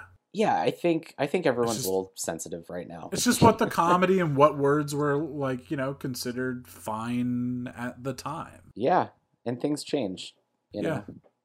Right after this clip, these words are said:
Speaker 1: But yeah, no, I think, I think it's definitely up there. I think it's on Netflix, isn't it?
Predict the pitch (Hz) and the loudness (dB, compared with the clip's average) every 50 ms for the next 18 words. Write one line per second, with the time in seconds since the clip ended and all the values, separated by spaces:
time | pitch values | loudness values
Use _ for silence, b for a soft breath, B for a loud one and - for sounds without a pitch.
0 | _ _ - 117 113 113 - - - _ _ _ _ _ _ _ _ _ 160 190 | _ _ 2 4 4 4 2 0 -4 _ _ _ _ _ _ _ _ _ 6 6
1 | 196 135 - - - 104 139 151 135 135 139 - 151 147 - - 131 127 - 151 | 6 6 2 -4 2 6 8 10 10 8 6 4 0 -2 -2 -2 -2 -2 -2 -4
2 | 135 123 - - - 123 120 - - - 127 120 120 - 127 123 113 104 107 - | -6 -6 -8 -4 -2 -2 -2 -2 2 4 4 4 4 4 0 0 2 0 0 0
3 | - 117 110 107 107 104 104 107 - _ _ - 110 - 175 - - - - 104 | 0 0 0 0 0 -2 -4 -8 -12 _ _ -10 -8 -6 -6 -6 -6 -4 -2 -2
4 | 90 85 85 - - - 104 110 - - - 117 123 131 139 147 151 - | -2 -4 -6 -12 -12 -10 -10 -10 -8 -8 -10 -8 -8 -8 -8 -8 -10 -12